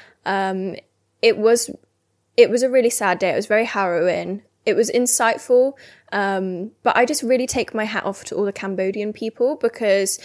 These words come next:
so it was in the seventies. I think it was, like, seventy, maybe seventy-five to seventy-nine, nineteen seventy-five to seventy-nine. So it was so recent. So all of the people, like, the guide who took us around said that they lost five of their family members and they've never managed to find them.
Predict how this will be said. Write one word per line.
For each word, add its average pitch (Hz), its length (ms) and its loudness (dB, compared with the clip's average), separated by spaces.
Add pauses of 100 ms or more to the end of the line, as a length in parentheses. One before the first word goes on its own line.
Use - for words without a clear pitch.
(140)
so 226 160 6
it 214 80 6
was 226 80 2
in 269 100 4
the 302 80 -2
seventies. 196 720 0
I 196 60 0
think 240 240 -4
it 247 80 -2
was, 233 100 -2
like, 214 180 -2
seventy, 208 1000 0 (800)
maybe 247 200 0
seventy-five 277 560 -2
to 247 80 -10
seventy-nine, 208 920 -6
nineteen 202 460 -6
seventy-five 190 520 -8
to - 60 -14
seventy-nine. 175 640 -6 (260)
So - 160 -2
it 262 60 2
was 349 160 -2
so 277 180 0
recent. 208 520 -4
So 196 420 -2
all 294 180 2
of 269 120 2
the 226 80 0
people, 226 360 -2
like, 185 220 -4
the 185 80 -4
guide 233 320 0
who - 80 -14
took 233 200 -10
us 226 140 -8
around 208 260 -4
said 196 180 -8
that 190 100 -4
they 190 100 0
lost 190 240 -6
five 220 320 -2
of 208 80 -14
their 214 140 -2
family 208 320 -4
members 196 420 -4
and 175 100 -6
they've 180 140 -4
never 190 220 -6
managed 185 320 -8
to 175 40 -10
find 220 420 -6
them. 208 440 0